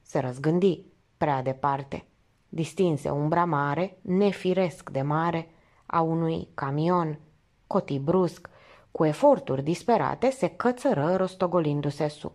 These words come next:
prelată. Urechile îi vâjâiau, nu putea să audă pașii celuilalt. Poate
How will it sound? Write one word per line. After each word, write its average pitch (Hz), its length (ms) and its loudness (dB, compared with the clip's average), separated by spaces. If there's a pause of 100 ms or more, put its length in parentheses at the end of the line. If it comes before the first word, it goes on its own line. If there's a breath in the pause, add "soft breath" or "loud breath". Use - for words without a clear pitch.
prelată. 175 640 0 (520 loud breath)
Urechile 170 560 0
îi 147 100 -2
vâjâiau, 180 640 2 (300 loud breath)
nu 320 160 2
putea 175 340 0
să 170 120 -4
audă 190 340 2
pașii 151 420 -2
celuilalt. 160 560 0 (500 soft breath)
Poate 269 540 0